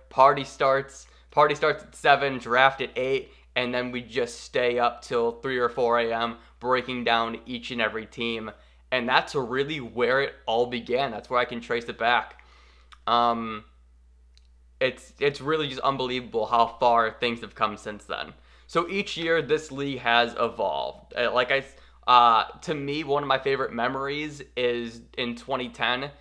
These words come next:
So we were probably thirteen at the time. Uh, we had a just prob-, I, it might be one of my favorite sports moments of my life. And that was during the N F L season.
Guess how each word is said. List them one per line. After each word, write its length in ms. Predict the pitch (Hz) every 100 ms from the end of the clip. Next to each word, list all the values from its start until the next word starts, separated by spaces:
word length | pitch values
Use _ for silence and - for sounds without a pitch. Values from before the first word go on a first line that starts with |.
| -
So 140 | - 127
we 120 | 127
were 120 | 123
probably 300 | 135 131 120 -
thirteen 440 | 131 - - 127
at 120 | 135 139
the 60 |
time. 420 | 135 143 139 143 143 - - - 113
Uh, 280 | 110 107 110
we 160 | 131
had 320 | 127 127 123 120
a 600 | 117 113 110 110 107 104 104 - _ _ _ _ _ - -
just 300 | - 156 - - _ _ _ _
prob-, 440 | - 160 196 -
I, 240 | 135 170 202 - - _ -
it 180 | 165 160
might 420 | 175 226 - 131
be 360 | 160 160 170
one 400 | 175 123 123 139
of 60 | 151
my 140 | 135
favorite 640 | 127 - 135 135 131 - -
sports 540 | - - 127 123 -
moments 420 | 135 131 135 139 -
of 160 | 120 113
my 140 | 101
life. 400 | 101 - - - - - - _
And 100 | 135
that 160 | 143 156
was 220 | 160 127
during 640 | 113 147 165 165 160 160
the 140 | 139 113
N 140 | 131
F 160 | 135 139
L 120 | 131
season. 600 | - 131 127 123 123